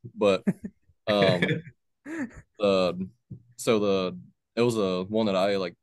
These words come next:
Speaker 1: I caught, wasn't it? 'Cause there was a, there was two. It was one to the third, first baseman, and then I went, ran over. But the one that I caught, it was the one three. I, I seen it was, like, softly hit, and I thought it was going to first base, so I, like, thought I had time.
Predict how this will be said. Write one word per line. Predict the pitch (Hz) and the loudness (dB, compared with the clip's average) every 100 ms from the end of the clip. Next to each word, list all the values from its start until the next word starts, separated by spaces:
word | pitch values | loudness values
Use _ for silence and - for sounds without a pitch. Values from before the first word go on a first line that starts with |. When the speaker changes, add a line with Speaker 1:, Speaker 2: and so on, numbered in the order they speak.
| _ | _
Speaker 1:
I | - 101 | -4 -4
caught, | - 98 85 | 0 0 0
wasn't | 95 104 | -4 -6
it? | 104 - | -10 -4
'Cause | 107 | 0
there | |
was | 113 | 0
a, | 101 - | 0 -4
there | 107 | -6
was | 95 | -6
two. | - 110 98 90 _ | -4 -2 -2 -4 _
It | - | -6
was | 92 | -4
one | 98 101 | -2 -2
to | 104 | -2
the | 92 92 | -4 -4
third, | 95 92 92 - | -4 -4 -6 -6
first | 101 95 | -4 -2
baseman, | 95 92 92 | -4 -4 -8
and | 87 | -8
then | |
I | 87 | -6
went, | 90 82 | -6 -6
ran | 92 92 | -6 -4
over. | 90 90 | -4 -6
But | 90 87 - _ _ _ _ - | -6 -8 -10 _ _ _ _ -4
the | 104 | 0
one | 107 | 2
that | 92 | 2
I | 92 | 0
caught, | 101 98 92 - | 0 0 0 -2
it | |
was | 98 | -6
the | 98 | -4
one | 92 95 | -4 -4
three. | 95 95 92 - _ _ _ _ - | -4 -4 -4 -8 _ _ _ _ 0
I, | 104 104 98 95 - _ _ - | 2 4 2 0 -8 _ _ -6
I | 107 | -4
seen | 143 151 | -2 -2
it | 135 | -2
was, | 110 | -4
like, | 95 | -6
softly | - 101 107 98 | -2 -2 -2 -2
hit, | 110 104 | 0 -2
and | 101 | -6
I | |
thought | 92 110 | -4 -2
it | |
was | 101 | -2
going | 104 101 | -6 -8
to | 92 | -6
first | 101 95 | -6 -4
base, | 95 107 | -2 -2
so | - | 0
I, | 101 | 0
like, | 92 90 - | 0 -4 -2
thought | 101 104 | 0 0
I | |
had | 101 92 | -2 -4
time. | 92 104 110 | -4 -4 -6